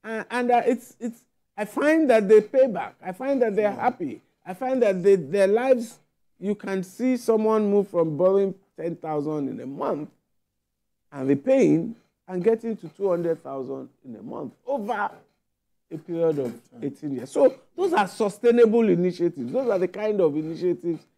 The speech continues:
Speaker 1: that, eh, affect poverty.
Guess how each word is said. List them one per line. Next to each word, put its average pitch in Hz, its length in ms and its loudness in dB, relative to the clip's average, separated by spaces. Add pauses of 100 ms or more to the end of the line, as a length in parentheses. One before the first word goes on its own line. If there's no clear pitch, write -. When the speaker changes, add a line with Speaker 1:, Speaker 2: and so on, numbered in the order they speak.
(220)
Speaker 1:
that, 143 340 -2 (240)
eh, 208 80 -16 (440)
affect 226 720 -6
poverty. 175 720 -4